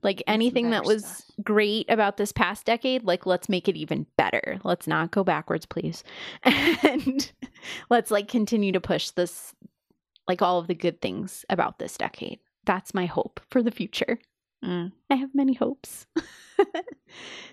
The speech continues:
Speaker 1: So this is our last episode of twenty nineteen and of the decade.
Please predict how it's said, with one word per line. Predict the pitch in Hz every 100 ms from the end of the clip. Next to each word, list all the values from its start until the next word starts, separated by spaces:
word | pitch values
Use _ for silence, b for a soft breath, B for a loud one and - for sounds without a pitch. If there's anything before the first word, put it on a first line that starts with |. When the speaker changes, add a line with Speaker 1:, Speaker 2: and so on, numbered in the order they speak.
| -
Speaker 1:
So | 254
this | 269 262
is |
our | 277 254
last | 202 214 277
episode | 247 247 247
of | 254
twenty | - 208 208
nineteen | 208 262 - 190 170 170 190 330 B B B -
and | 190
of | 196
the | 226
decade. | 220 185 185 190 247